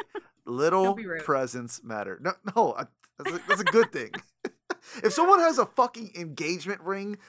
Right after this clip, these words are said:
Speaker 1: the size of a hand, dude, that's not, I don't even know how that's, like, attractive. Like, why do you wanna
Speaker 2: No,
Speaker 1: carry that
Speaker 2: to,
Speaker 1: around?
Speaker 2: to me, that's like you're just asking to get robbed, you know? Like, why do you need that? You don't.
Speaker 1: You don't.
Speaker 2: You
Speaker 1: No
Speaker 2: just
Speaker 1: one
Speaker 2: don't.
Speaker 1: needs that. No.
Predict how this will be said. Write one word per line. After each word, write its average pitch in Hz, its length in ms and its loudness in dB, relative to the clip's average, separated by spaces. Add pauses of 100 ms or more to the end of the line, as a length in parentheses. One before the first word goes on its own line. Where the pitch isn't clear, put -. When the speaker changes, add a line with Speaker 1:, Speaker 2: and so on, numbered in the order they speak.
(120)
Speaker 1:
the 160 100 -4
size 165 440 2
of 151 100 0
a 120 240 0
hand, 180 400 -4 (300)
dude, 175 180 2
that's 190 240 0
not, 196 240 2
I 202 60 6
don't 277 160 4
even 240 120 -2
know 208 140 6
how 190 140 2
that's, 160 360 -2
like, 127 300 -2
attractive. 123 600 -2
Like, 117 160 -4
why 147 160 4
do 160 60 2
you 160 40 0
wanna 156 140 4
Speaker 2:
No, 147 80 4
Speaker 1:
carry 143 180 -2
that 131 100 0
Speaker 2:
to, 117 60 0
Speaker 1:
around? - 340 0 (200)
Speaker 2:
to 349 120 2
me, 339 300 2
that's 311 240 4
like 330 220 0
you're 269 120 -4
just 240 160 -4
asking 208 520 2
to 214 80 -6
get 190 180 0
robbed, 160 640 4
you 170 100 0
know? 165 300 2
Like, 170 180 0
why 185 180 4
do 196 80 0
you 185 220 -4
need 170 280 -2
that? 120 360 2
You 190 100 -2
don't. 139 440 0
Speaker 1:
You 107 120 -10
don't. 101 300 -4
Speaker 2:
You 214 80 -2
Speaker 1:
No 220 40 -4
Speaker 2:
just 240 200 2
Speaker 1:
one 196 80 0
Speaker 2:
don't. 175 120 8
Speaker 1:
needs - 120 -8
that. 90 240 -6 (180)
No. 98 320 -10